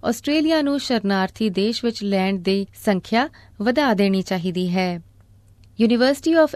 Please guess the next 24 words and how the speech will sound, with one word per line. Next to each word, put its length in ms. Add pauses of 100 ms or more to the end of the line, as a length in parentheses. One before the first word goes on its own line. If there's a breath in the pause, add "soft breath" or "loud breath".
(140)
Adelaide 360
ਦੇ 140
Australian 680
Population 680
and 260
Migration 640
Research 520
Centre 500
ਦੀ 240 (400 loud breath)
ਇਮੀਗ੍ਰੇਸ਼ਨ 640
ਵਿਭਾਗ 400
ਦੀ 160
ਵੈੱਬਸਾਈਟ 580
ਉੱਤੇ 360
ਛਾਪੀ 380
ਰਿਸਰਚ 560
ਇਹ 140
ਦਰਸਾਉਂਦੀ 640
ਹੈ 120 (380 loud breath)
ਕਿ 100
ਸ਼ਰਨਾਰਥੀ 760
ਲੰਮੇ 380
ਸਮੇਂ 380
ਵਿੱਚ 240